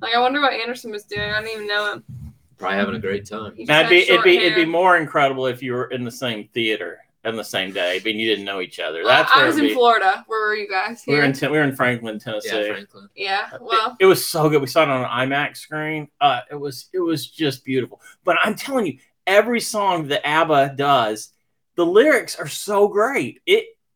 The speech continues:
Speaker 3: if you, if you're not a fan, go out and listen to 'em, 'cause they are so good. It, that's my, that's my, um,
Speaker 2: See, and this is why no notes are sometimes good, because you just get to do whatever tangent you want.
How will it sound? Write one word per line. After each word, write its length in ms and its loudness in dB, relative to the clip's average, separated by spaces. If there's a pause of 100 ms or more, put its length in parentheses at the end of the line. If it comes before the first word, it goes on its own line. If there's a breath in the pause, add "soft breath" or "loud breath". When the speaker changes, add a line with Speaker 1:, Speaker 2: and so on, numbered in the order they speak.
(520)
Speaker 3:
if 180 -4
you, 200 -6
if 180 -2
you're 120 -2
not 200 4
a 40 2
fan, 460 -4 (200)
go 140 4
out 160 2
and 100 -8
listen 260 -6
to 160 -12
'em, 120 -20 (340 soft breath)
'cause 260 -2 (160)
they 200 4
are 100 2
so 240 -2
good. 340 -6 (480)
It, 240 -4
that's 260 -2
my, 280 -4
that's 300 -6
my, 280 -2
um, 420 -4 (340)
Speaker 2:
See, 160 -4
and 60 -6
this 160 -4
is 100 -8
why 180 2
no 180 -4
notes 340 -2
are 60 -6
sometimes 520 -6
good, 340 -2
because 400 -6
you 160 -6
just 180 -8
get 220 -2
to 240 -4
do 160 -6
whatever 280 0
tangent 600 -6
you 100 -12
want. 340 -8